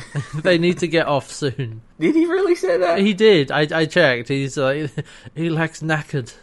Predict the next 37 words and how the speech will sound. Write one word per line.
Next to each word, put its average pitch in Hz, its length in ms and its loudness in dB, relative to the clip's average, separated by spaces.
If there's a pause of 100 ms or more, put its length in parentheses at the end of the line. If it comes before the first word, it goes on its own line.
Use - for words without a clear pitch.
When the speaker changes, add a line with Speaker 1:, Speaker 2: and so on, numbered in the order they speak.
(120)
Speaker 1:
He's, 135 420 -6
you 147 140 -8
gotta 156 200 0
get 151 140 0
off 147 140 2
Speaker 2:
Since 143 160 0
when 415 100 2
Speaker 1:
him." 403 60 8
Speaker 2:
is, 381 120 2 (300)
since 269 360 -10
when 226 200 -4
is 226 220 -8
Rigel 185 300 -2
British? 175 640 -6
Speaker 1:
I 143 160 -2
don't, 147 220 6 (140)
<laughs> 855 160 -6
I - 40 -2
don't, - 320 0 (600)
I - 80 -2
don't 440 180 4
know. 233 140 6
He 214 120 0
has 226 220 4
a 214 120 4
reasonably 156 1200 -4 (440)
sort 127 220 -4
of 117 120 -12
British-ish 123 1080 -6
accent. 110 560 -2 (380)
But 165 80 -4
Speaker 2:
Yeah, 156 220 -2
Speaker 1:
very 143 180 0
Speaker 2:
ish. - 300 -6
Speaker 1:
Ish. 131 440 -4
Speaker 2:
Ish. 135 480 -2
Speaker 1:
Yeah. 117 260 -4